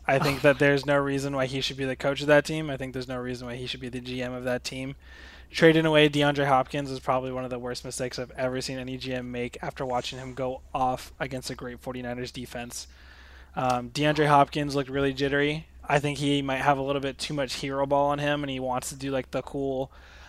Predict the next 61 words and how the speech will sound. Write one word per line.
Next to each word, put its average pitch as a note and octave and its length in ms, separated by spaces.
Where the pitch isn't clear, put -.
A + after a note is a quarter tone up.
Michael D3+ 300
Jordan C#3 540
playmaking C#3 560
thing C#3+ 200
that, B2+ 220
that C#3 220
he C3 100
talked C3 300
about C3+ 320
really C3+ 300
early C3 180
on C3 180
into C#3+ 160
his D3+ 140
career. D#3 380
But D3+ 140
I D3 40
think D#3+ 180
that C#3+ 260
<clears throat> - 280
he D#3 220
just C#3 480
is E3 160
maybe F#3+ 240
trying F#3+ 200
to F3+ 100
do E3 160
too F3 220
much, F3+ 400
and D#3 200
sometimes D3 480
is C3+ 120
trying C#3 180
to C3+ 80
do C3+ 180
a C3+ 40
little B2+ 180
too C#3 160
much C3 180
hero C#3 280
ball, C3 340
and B2+ 100
he B2 60
won't B2 160
throw B2+ 140
it B2 40
away, B2 340
or B2 100
take B2+ 200
an B2 80
unnecessary A#2+ 460
sack, A#2+ 320
or B2 80
hold B2 240
on A#2 140
to A#2+ 60
the A#2 80
ball A#2 200
for B2 140
too A#2 180
long. A2 300